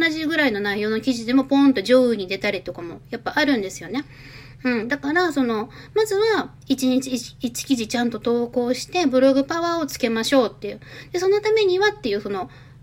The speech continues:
理屈があったりとかするんですけれども、そこすっ飛ばして、とにかく一日一記事っていう、そこだけを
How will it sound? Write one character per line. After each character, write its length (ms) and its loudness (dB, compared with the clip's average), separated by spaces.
理 140 0
屈 260 2
が 120 2
あ 180 2
っ 60 -20
た 100 2
り 80 0
と 100 -8
か 120 -12
す 180 0
る 140 0
ん 40 0
で 100 -6
す 120 -12
け 140 -8
れ 80 -8
ど 100 -2
も、 80 4
そ 140 -2
こ 120 0
す 140 0
っ 40 -8
飛 220 -2
ば 60 2
し 160 -4
て、 380 0
と 80 4
に 100 4
か 140 2
く 80 -2
一 200 -2
日 220 4
一 240 -4
記 140 0
事 80 0
っ 80 -6
て 80 -8
い 20 -4
う、 40 -6
そ 120 -6
こ 100 -2
だ 120 -2
け 160 0
を 160 0